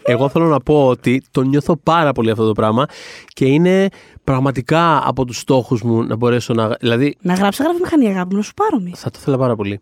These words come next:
Speaker 1: Αλήθεια τώρα λες;
Speaker 2: Ε, ναι, το οποίο το βρίσκω πάρα πολύ δύσκολο, γιατί, ξέρεις, έχω συνηθίσει να γράφω με άλλους τρόπους.
Speaker 1: Ναι.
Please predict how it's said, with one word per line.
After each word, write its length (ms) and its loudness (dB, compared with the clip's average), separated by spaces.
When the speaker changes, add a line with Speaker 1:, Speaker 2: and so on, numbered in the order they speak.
Speaker 1:
Αλήθεια 240 0
τώρα 140 -4
λες; 380 -8
Speaker 2:
Ε, 220 0
ναι, 180 2
το 80 -6
οποίο 140 0
το 80 2
βρίσκω 200 0
πάρα 160 0
πολύ 140 2
δύσκολο, 320 0
γιατί, 520 -2
ξέρεις, 220 -4
έχω 100 -2
συνηθίσει 360 -6
να 60 0
γράφω 200 0
με 60 2
άλλους 160 0
τρόπους. 400 0
Speaker 1:
Ναι. 180 4